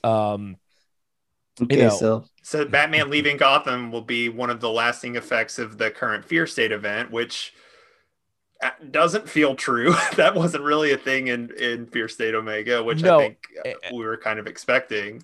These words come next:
Speaker 2: I was wishing for that.
Speaker 1: Well, n-, next week, we're gonna talk about a book that I think gives an explanation for why he's not in <laughs> Gotham right now, but it doesn't seem to be a permanent
Speaker 3: Right.
Speaker 1: move at all.
Speaker 2: Mm-hmm.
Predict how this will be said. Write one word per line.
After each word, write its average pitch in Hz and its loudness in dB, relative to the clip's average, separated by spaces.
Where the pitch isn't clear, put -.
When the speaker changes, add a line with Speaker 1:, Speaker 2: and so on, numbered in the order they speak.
Speaker 2:
I 123 4
was 113 0
wishing 120 0
for 101 -4
that. 101 0
Speaker 1:
Well, 156 6
n-, 156 -6
next 147 0
week, 170 -2
we're 117 -8
gonna 131 2
talk 127 2
about 123 2
a 117 0
book 123 0
that 117 2
I 117 0
think - -6
gives 131 2
an 131 4
explanation 123 -2
for 127 -6
why 117 4
he's 110 -2
not 113 2
in 110 -4
<laughs> - -4
Gotham 113 2
right 107 0
now, 127 0
but 139 6
it 135 2
doesn't 190 2
seem 190 4
to 147 2
be 135 6
a 120 6
permanent 127 0
Speaker 3:
Right. 135 6
Speaker 1:
move 101 0
at 98 -2
all. 87 -4
Speaker 2:
Mm-hmm. 113 0